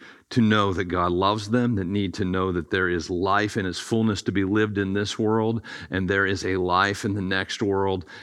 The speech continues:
and I died for them. Go spread the good news. Go save people. Go change the world, guys. And it is the same purpose he has given to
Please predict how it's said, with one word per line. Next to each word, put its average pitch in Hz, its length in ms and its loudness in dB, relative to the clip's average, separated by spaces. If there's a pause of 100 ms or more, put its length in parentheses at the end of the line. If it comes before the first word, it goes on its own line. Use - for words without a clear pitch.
and 92 160 -4
I 92 140 0
died 90 460 2
for 92 200 -2
them. 87 480 -2 (340)
Go 95 640 2 (100)
spread 90 800 0 (220)
the 101 120 0
good 85 600 0
news. 87 440 0
Go 95 540 0
save 98 560 0
people. 90 380 0
Go 90 440 0
change 92 800 -2 (320)
the 98 160 0
world, 95 480 -2
guys. 98 340 2
And 101 140 -2
it 101 80 0
is 98 160 0
the 101 100 0
same 123 760 2 (420)
purpose - 1080 -8 (920)
he 104 140 -2
has 101 180 0
given 98 300 0
to - 200 -10